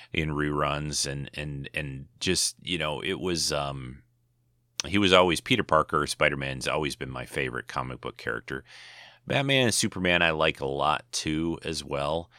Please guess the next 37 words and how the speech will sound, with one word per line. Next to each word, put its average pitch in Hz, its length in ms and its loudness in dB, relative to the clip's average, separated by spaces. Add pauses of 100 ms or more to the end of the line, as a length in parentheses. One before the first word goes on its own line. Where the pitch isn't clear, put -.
(220)
Uh, 69 280 2
and 78 100 -2
I 78 60 0
love 78 260 0
the 73 140 0
X-Men. 73 720 -2 (360)
Uh, 55 360 -2
but, 71 480 -4
um, 69 340 -4 (160)
but 76 200 -6
those 90 520 2
Spider-Man, 85 880 2 (140)
it, 69 160 -8
just - 180 -2
because 101 400 2
I 90 140 4
was 98 240 0
the - 100 -8
science, 82 540 0
I 90 100 0
was 104 160 0
the 90 140 0
nerdy, 78 500 -2 (640)
the 98 80 2
only 127 220 6
thing 120 80 4
I 101 80 6
lacked 82 520 2
was 76 200 -2
basically 73 480 -2
having 71 340 -2
glasses. 69 840 -2 (400)
I, 73 220 2
I 80 80 2
wear, 82 540 2
um, 69 400 -6
g-, 65 100 -14